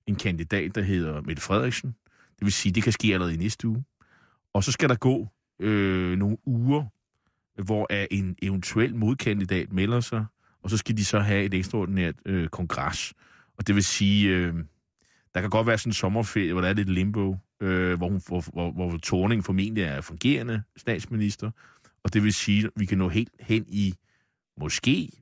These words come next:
øh, starten af august, måske hen i midten af august, før at Danmark har en ny statsminister. Så kunne det være Mette Frederiksen. Det bliver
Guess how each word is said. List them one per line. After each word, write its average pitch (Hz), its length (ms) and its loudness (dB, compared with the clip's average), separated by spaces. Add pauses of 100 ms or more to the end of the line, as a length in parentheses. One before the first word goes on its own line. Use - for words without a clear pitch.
(140)
øh, 92 140 0
starten 127 400 0
af 107 60 4
august, 107 600 0 (100)
måske 85 320 -6
hen 104 280 -2
i 80 60 -6
midten 92 400 0
af 147 40 2
august, 110 480 0
før 107 300 2
at 92 140 -4
Danmark 92 280 -2
har 92 260 -4
en 90 180 -2
ny 101 100 0
statsminister. 71 480 -10
Så 87 120 -4
kunne 95 120 2
det 87 80 2
være 80 200 0
Mette 82 200 -4
Frederiksen. - 400 -10 (320)
Det 85 100 2
bliver 98 240 4